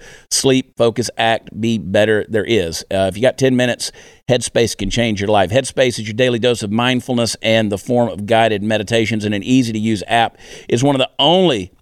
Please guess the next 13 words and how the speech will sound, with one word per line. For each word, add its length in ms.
meditation 560
apps 260
advancing 540
the 80
field 240
of 80
mindfulness 560
and 100
meditation 640
through 180
clinically 400
validated 520
research. 420